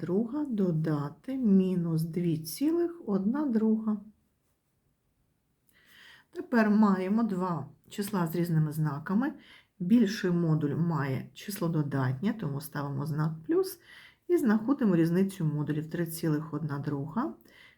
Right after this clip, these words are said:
відняти дві цілих одна друга. Отримаємо одну цілу. Завдання друге.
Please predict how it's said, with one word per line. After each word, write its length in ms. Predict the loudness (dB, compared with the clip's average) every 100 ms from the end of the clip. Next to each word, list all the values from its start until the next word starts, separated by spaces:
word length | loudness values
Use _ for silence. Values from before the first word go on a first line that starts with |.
| _ -4
відняти 420 | 0 0 0 -2
дві 220 | 2 0
цілих 520 | 0 -2 0 0 -2 -6
одна 320 | -4 -2 -2
друга. 560 | 0 -2 -4 -6 -6 -8 -14 _ _
Отримаємо 520 | -8 -4 -2 -2 -4 -6 -4
одну 300 | -2 -2 -4
цілу. 520 | -6 -6 -4 -6 -10 _ _ _ _ _ _ _ _ _ _ _ _ _ _ _ _ _ _ _ _ -20 -20 -20 _ _ _ _ _ _ -10
Завдання 640 | -2 0 2 2 2 4
друге. 640 | 2 0 -2 -2 -2 -2